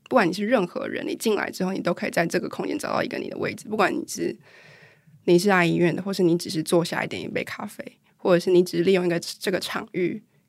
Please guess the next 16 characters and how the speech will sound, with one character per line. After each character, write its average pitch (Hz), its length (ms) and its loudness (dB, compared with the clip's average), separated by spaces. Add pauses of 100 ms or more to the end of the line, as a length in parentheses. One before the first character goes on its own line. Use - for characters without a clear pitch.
跟 185 360 4 (120)
某 175 180 4
一 165 80 2
个 170 400 0 (340)
对 226 120 4
你 185 60 4
来 170 200 -2
说 185 120 0
很 175 100 4
重 180 160 2
要 180 140 4
的 160 40 0
对 175 140 6
象 180 260 0
交 175 220 4
流 180 280 -2